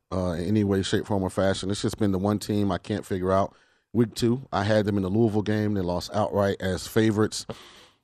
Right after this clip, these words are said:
Uh, Wednesday, October fifth, they played S M U. I had S M U. S M U was up at halftime. Uh, U C F still has not stopped scoring. Uh, October twenty-second, I had U C F at East Carolina as the favorite. They lost outright.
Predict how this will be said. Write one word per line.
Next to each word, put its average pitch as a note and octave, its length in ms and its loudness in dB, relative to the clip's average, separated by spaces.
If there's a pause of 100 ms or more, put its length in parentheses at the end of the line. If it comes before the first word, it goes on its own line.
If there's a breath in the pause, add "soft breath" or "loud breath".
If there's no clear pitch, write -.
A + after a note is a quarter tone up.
(100)
Uh, G2+ 400 4
Wednesday, A#2 480 2
October A2 360 0
fifth, B2+ 340 0
they A2+ 100 0
played G#2 260 0
S A#2+ 220 0
M G#2+ 100 0
U. A2+ 220 0
I F2+ 80 0
had G#2 160 0
S G#2+ 260 -2
M G#2 100 0
U. A2 200 0
S G#2 180 -2
M A2 80 0
U A#2+ 80 4
was G#2+ 180 2
up - 160 2
at G2+ 80 -2
halftime. A#2+ 640 2 (400 loud breath)
Uh, G2+ 300 2 (140)
U C#3 80 4
C C3 160 2
F A#2+ 100 4
still C#3+ 220 4
has A#2+ 240 2
not G#2 180 -2
stopped G2+ 280 0
scoring. C3+ 500 2 (320 loud breath)
Uh, G#2 100 2
October C3 300 4
twenty-second, C#3+ 600 2
I B2 60 2
had A#2+ 160 2
U A#2 140 2
C A#2+ 240 -2
F A2+ 180 0
at A#2 240 2
East B2 160 2
Carolina A2+ 460 2
as G#2+ 160 0
the G#2+ 80 -4
favorite. A2 320 -2
They F#2+ 80 -2
lost F#2+ 320 -2
outright. A2 480 2